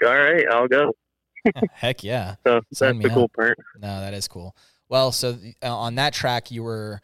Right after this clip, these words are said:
Speaker 2: you were going straight, but on other tracks and, and one of your hobbies, you go sideways.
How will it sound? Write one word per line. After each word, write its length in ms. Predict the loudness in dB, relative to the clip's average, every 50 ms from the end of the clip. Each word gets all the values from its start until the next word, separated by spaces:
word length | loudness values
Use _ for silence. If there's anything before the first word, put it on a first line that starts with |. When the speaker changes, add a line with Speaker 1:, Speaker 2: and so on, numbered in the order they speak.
| _ _ _ _ _
Speaker 2:
you 100 | -10 -8
were 60 | -6
going 240 | -4 -4 -4 -4 -4
straight, 480 | -6 -6 -6 -4 -4 -4 -4 -4 -6 -12 _ _ _ _ _
but 400 | -8 -6 -4 -4 -6 -8 -10 -14 -14 _ _ _ _ _ -16
on 120 | -10 -6
other 240 | -4 -2 -2 -2 -2
tracks 640 | -2 -2 -2 -2 -2 -2 -4 -4 -4 -4 -4 -4 -6 -10 _ _ _ -8
and, 240 | -6 -4 -4 -4 -6
and 220 | -8 -8 -6 -4
one 100 | -2 -2
of 80 | -2 -4
your 120 | -6 -8
hobbies, 720 | -8 -4 -2 -2 0 0 -2 -4 -6 -6 -6 -6 -6 -8 -10 _ _ _ _ _ _ _
you 160 | -10 -6 -4
go 100 | -4 -2
sideways. 800 | -2 0 2 2 2 2 2 -2 -6 -8 -8 -8 -6 -6 -6